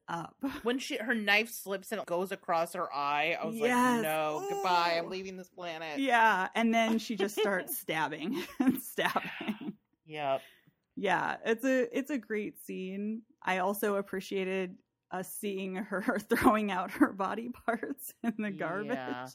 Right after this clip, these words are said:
Speaker 1: It's
Speaker 2: Yeah.
Speaker 1: brutal, but there is also a lot of beauty in this movie too.
Speaker 2: Mm-hmm.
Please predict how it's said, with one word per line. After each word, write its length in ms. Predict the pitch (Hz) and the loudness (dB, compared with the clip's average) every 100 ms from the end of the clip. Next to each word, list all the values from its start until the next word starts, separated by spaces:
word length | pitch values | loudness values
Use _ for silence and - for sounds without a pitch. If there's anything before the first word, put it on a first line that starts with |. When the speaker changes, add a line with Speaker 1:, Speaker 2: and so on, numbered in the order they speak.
| _ _ _ _ _ _ - | _ _ _ _ _ _ -6
Speaker 1:
It's 220 | 233 277 | -2 2
Speaker 2:
Yeah. 220 | 147 143 240 | 2 2 0
Speaker 1:
brutal, 580 | 277 302 180 170 202 _ - _ _ _ | 0 0 0 -2 -6 _ -20 _ _ _
but 560 | 196 240 226 214 220 - - _ _ _ _ _ - | -4 0 2 2 -2 -8 -20 _ _ _ _ _ -2
there 260 | 240 240 262 | 2 4 2
is 140 | 254 | 0
also 480 | - 208 247 285 294 | -2 -2 0 0 0
a 60 | |
lot 240 | 240 202 220 | 0 0 -2
of 180 | 202 165 | -4 -8
beauty 500 | 180 247 196 156 - | -2 0 0 -4 -4
in 120 | 180 | -4
this 220 | 180 175 185 | -6 -6 -6
movie 360 | 185 185 175 | -4 -4 -8
too. 500 | 160 208 160 - 190 _ 185 | -6 -6 -4 -6 -12 _ -10
Speaker 2:
Mm-hmm. 320 | 190 190 | -8 -6